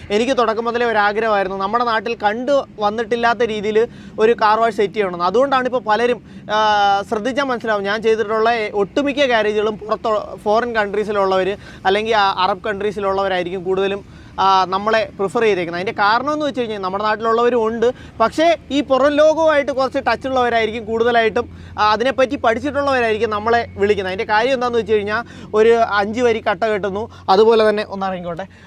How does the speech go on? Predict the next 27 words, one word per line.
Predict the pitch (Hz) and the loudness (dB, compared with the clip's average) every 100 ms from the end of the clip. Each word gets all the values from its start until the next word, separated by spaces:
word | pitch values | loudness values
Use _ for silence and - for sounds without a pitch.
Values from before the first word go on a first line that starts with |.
| - | -6
അഞ്ച് | 190 233 | 0 4
വരി | 240 226 | 4 4
കട്ട | 208 233 | 0 0
കെട്ടുന്നു, | 214 196 208 | 0 0 0
അതുപോലെ | 196 208 214 214 | 0 2 2 0
തന്നെ | 208 | 0
അതിനകത്ത് | 196 202 202 190 | 0 0 0 2
ടൈൽ | 185 220 | 2 4
ഒട്ടിക്കുന്നു. | 196 185 185 196 190 - 220 | 2 0 -4 -6 -8 -8 0
ഇതൊന്ന് | 240 254 233 | 0 2 0
ഇതിന് | 254 262 | 0 0
മുന്നേ | 247 254 | 0 0
ഒന്നും | 233 220 | 0 -2
ഞാൻ | 240 233 | 0 -2
അഞ്ച് | 233 254 | 0 0
വർഷം | 240 240 | 0 -4
മുന്നേ | 233 240 214 | -4 -2 -2
നമ്മുടെ | 220 240 214 | 0 0 -2
പമ്പിലെ | 214 240 247 | -2 0 2
ഗ്യാരേജിൽ | 226 220 220 214 | 2 2 0 -2
ഇത് | 220 202 | -2 -2
ചെയ്യുമ്പോഴൊന്നും, | 202 214 208 202 226 - - 214 | -2 0 -2 -4 -8 -18 -10 0
ആ, | 220 214 208 208 233 | 4 6 6 2 0
ഇത് | 226 233 | 0 2
അതിന് | 226 240 | 2 0
മുന്നേ | 240 | -2
ഞാൻ | 240 | -2